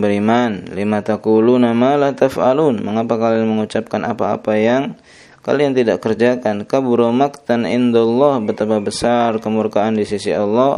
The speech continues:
an taqulu ma la taf'alun. Kalian mengucapkan apa-apa yang tidak kalian kerjakan."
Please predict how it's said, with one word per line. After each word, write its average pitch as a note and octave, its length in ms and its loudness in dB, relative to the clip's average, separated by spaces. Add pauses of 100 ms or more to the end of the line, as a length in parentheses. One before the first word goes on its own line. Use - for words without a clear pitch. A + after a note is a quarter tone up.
an A2 240 -2
taqulu B2+ 640 0 (480)
ma C3+ 240 0
la B2+ 160 0
taf'alun. - 640 -10
Kalian G#2 320 -2
mengucapkan G2+ 560 -6
apa-apa G2+ 400 -6
yang G2+ 160 -6
tidak A#2 240 -6
kalian F#2+ 400 -10
kerjakan." F2+ 720 -8